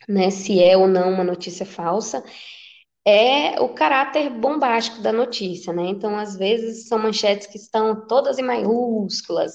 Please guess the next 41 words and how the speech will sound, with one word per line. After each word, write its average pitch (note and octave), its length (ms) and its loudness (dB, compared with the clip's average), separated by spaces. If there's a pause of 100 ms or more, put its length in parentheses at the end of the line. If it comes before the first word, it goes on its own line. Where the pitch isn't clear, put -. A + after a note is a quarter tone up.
carregadas A3+ 600 2
de - 100 -12
ponto A#3+ 260 -4
de A#3 100 -12
exclamação. G#3+ 1160 -2 (960)
É, F3 760 2
já G3+ 200 4
é A#3 80 6
uma C4 140 4
notícia B3+ 400 0
que A#3+ 100 -14
já A3+ 120 2
vem, A3 520 0 (560)
"Olha D4 200 2
esse D4 140 -6
escândalo, A3 1400 -2
é, F#3+ 440 -6 (200)
compartilhe B3+ 600 -4
pra C4+ 180 -4
todos C4+ 240 0
os B3+ 80 -4
seus B3+ 180 0
contatos, C4 540 -2
pra - 140 -4
que - 100 -16
todo B3 200 0
mundo C4 140 -4
fique - 200 -20
sabendo." A#3+ 540 0
Então, B3 240 -2
já, B3+ 200 2 (320)
já B3 120 2
são D4+ 260 -4
notícias C4+ 500 -4
que - 80 -4
a B3+ 60 2
gente B3 180 0
já B3 100 4
tem B3+ 180 -4
que B3+ 100 -6
olhar A#3 400 2